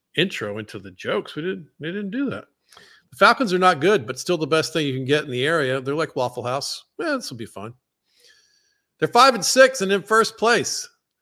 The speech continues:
They, they have the same record as the Saints, who they will play in the last game of the season. That's interesting. "We shall see you again, you mediocre minx." Uh, that division is a mess. They should have Caroline Ray host it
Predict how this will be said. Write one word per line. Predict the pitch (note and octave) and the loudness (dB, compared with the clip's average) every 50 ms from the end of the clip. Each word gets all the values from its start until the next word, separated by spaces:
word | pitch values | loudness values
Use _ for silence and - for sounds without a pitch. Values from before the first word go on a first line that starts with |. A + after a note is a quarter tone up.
| _ _ _ _ _ _ _ _ _ _ _ _ _ - | _ _ _ _ _ _ _ _ _ _ _ _ _ -4
They, | F3+ F#3+ F#3+ - | -4 -4 -2 -2
they | - F3+ | -2 -2
have | F3+ | -2
the | F3+ | -2
same | E3+ - G#3+ G#3 G3 F#3 | -4 -2 0 0 0 2
record | F#3 F#3+ - - E3+ D3+ | 0 0 0 -2 -4 -6
as | C3+ C3 | -6 -8
the | B2+ | -8
Saints, | - - - A#3+ C#4 C#4 - - - | -4 0 2 2 2 2 -2 -4 -2
who | G3 F#3+ | -2 0
they | F#3 F#3 | 0 0
will | F3+ F3+ F3+ | -2 -2 -4
play | - - A3+ B3 D4 D4 | -4 -2 0 0 2 2
in | A#3+ | 0
the | F#3+ | 0
last | E3+ F#3 F#3+ F#3 F3+ F3+ - | 2 4 4 4 4 4 0
game | F3+ F3+ F3 E3+ | -2 0 0 -2
of | D#3 | -4
the | D#3 | -6
season. | C#3+ - - A#3 C#4 D4 A#3 D#3 B2+ G#2 G#2+ | -8 -6 -4 -2 0 2 0 0 -2 -4 -4
That's | D3 G3 - - | -4 -4 -4 -6
interesting. | C3 - - - - C3 B2 | -12 -14 -12 -10 -10 -8 -6
"We | C3 D#3 E3 | -6 -6 -6
shall | - - D#3+ C#3+ | -6 -4 -4 -4
see | - - - A3 G3+ | -4 -4 -2 -2 -2
you | F#3+ F#3 F#3+ G3 F#3 | -2 0 0 2 2
again, | D#3 C3+ B2+ E3+ G3 B3+ C4+ A3 D#3 C3 B2+ | 0 2 2 4 6 6 6 6 4 2 0
you | C3+ C3 B2 | 0 0 0
mediocre | B2+ C3+ C#3+ C#3+ C#3+ C#3 C#3+ C#3+ C#3+ - C#3+ | 0 0 0 0 0 0 0 0 -2 -4 -8
minx." | B2+ B2+ C#3+ D#3 F3 F3+ - - - - - - - - _ _ _ _ - - - _ _ _ _ _ _ _ _ _ _ - | -8 -6 -6 -8 -8 -8 -10 -12 -14 -14 -16 -18 -18 -20 _ _ _ _ -20 -20 -20 _ _ _ _ _ _ _ _ _ _ -8
Uh, | A#2+ B2 B2 A#2+ A#2+ A#2 A#2 A2+ A2+ A2+ A2+ A2+ - - _ - | -6 -4 -2 -2 -2 -2 -2 -2 -2 -4 -4 -6 -8 -10 _ -2
that | F3+ G3+ - | -2 -2 -2
division | D#3+ B2+ C3+ D3 C3 C3 B2 | -2 -2 0 0 0 0 -4
is | G#2 F#2 | -8 -10
a | G#2 | -6
mess. | A#2 C3 C3+ A2+ - - | -4 -2 -2 -2 0 0
They | E3+ F#3+ | 0 0
should | - A#3 G3+ | 0 2 2
have | F#3+ D#3 - | 2 0 0
Caroline | - F#3+ G3 F#3+ F#3 F3 E3 D#3+ D#3+ C#3+ | 0 0 2 2 2 0 -2 -4 -4 -4
Ray | C#3+ D#3 F3+ G3 - | -4 -4 -4 -2 -2
host | C#3 C3+ C3 A#2+ - - | -2 -2 -2 -4 -6 -6
it | B2 B2 - | -6 -6 -6